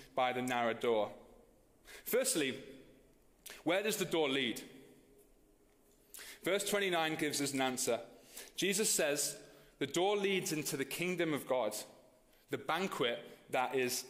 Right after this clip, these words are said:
heaven." In John fourteen,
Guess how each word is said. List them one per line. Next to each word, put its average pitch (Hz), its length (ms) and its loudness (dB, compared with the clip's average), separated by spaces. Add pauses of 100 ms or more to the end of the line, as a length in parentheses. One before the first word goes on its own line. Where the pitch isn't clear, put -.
(140)
heaven." 117 340 -2 (1900)
In 165 100 0
John 240 220 2
fourteen, 214 600 2